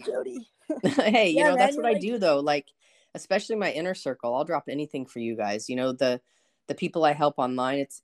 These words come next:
Speaker 2: it's not that it's different, but I, I have, that comes through a different app and a different thing, and I, and I engage with it when I have the energy to.
Speaker 1: Absolutely.
Speaker 2: You know, but my, my inner circle, my friends, like, the people I've chosen to, like, support, like, I drop anything, you know?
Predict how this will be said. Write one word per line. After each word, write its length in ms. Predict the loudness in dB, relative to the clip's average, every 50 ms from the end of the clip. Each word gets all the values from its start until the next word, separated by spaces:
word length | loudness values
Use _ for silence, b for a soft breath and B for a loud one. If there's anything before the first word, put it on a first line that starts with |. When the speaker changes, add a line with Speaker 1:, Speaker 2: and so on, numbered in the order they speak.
| _ -4
Speaker 2:
it's 280 | -4 -4 -4 -6 -8 -4
not 240 | 0 0 0 0 0
that 100 | -2 -4
it's 180 | -4 -8 -10 -6
different, 500 | -4 -4 -2 -2 -2 -4 -4 -6 -4 -2
but 120 | 0 2 2
I, 280 | 2 2 0 -2 -6 -10 _ _ _ _ _ _ _ _ _ _ _ _ -8
I 60 | -8 -8
have, 400 | -6 -2 0 0 0 0 -2 -6 -12 -16
that 240 | -6 -4 -4 -4 -2
comes 240 | -4 -6 -6 -6 -6
through 160 | -4 -2 -2
a 40 | -2
different 280 | -2 -6 -6 -10 -10 -8 -4
app 240 | -2 -2 -2 -2 -4
and 80 | -6 -6
a 40 | -6
different 340 | -6 -8 -8 -10 -12 -6
thing, 220 | -4 -2 -2 0 -2
and 100 | -2 -2
I, 180 | -2 -4 -4 -6 _
and 120 | -6 -6 -4
I 40 | -4
engage 360 | -6 -4 -2 -2 -2 -2 -4
with 120 | -6 -8 -8
it 80 | -8
when 100 | -6 -8
I 40 | -8
have 180 | -10 -12 -16 -18
the 100 | -16 -12
energy 320 | -10 -8 -8 -8 -10 -14
to. 140 | -16 -18 -20 -20 _ _ _ _ _ _ _ _ _ _ _ _ _ _ _ -20
Speaker 1:
Absolutely. 260 | -20 -20 -14 _ -4
Speaker 2:
You 60 | -4
know, 260 | -2 0 0 0 -2 -4 b b b b b _
but 100 | 0 2
my, 200 | 2 2 0 0 0
my 140 | -2 -2 0
inner 220 | 0 0 0 0
circle, 300 | 0 0 -2 -2 -2 -2
my 140 | -2 -2 -4
friends, 460 | -4 -4 -2 0 2 0 0 0 -2
like, 180 | -4 -4 -4 -8
the 60 | -6
people 280 | -6 -6 -4 -2 -2
I've 160 | -2 -2 -2 -2
chosen 400 | -2 0 0 0 -2 -4 -6 -4
to, 140 | -4 -4 -2
like, 280 | -2 -2 -2 -4 -6 -8 -14
support, 640 | -10 -8 -8 -8 -4 _ 2 4 4 4 2 0 -2
like, 220 | -2 -2 -2 -4 -8 -4 -2
I 120 | 0 0
drop 240 | 2 2 0 -2 -2 -4
anything, 420 | -8 -10 -10 -12 -14 -20 -20 _ _ _ -10
you 140 | -8 -6 -4
know? 240 | -2 -2 -4 -6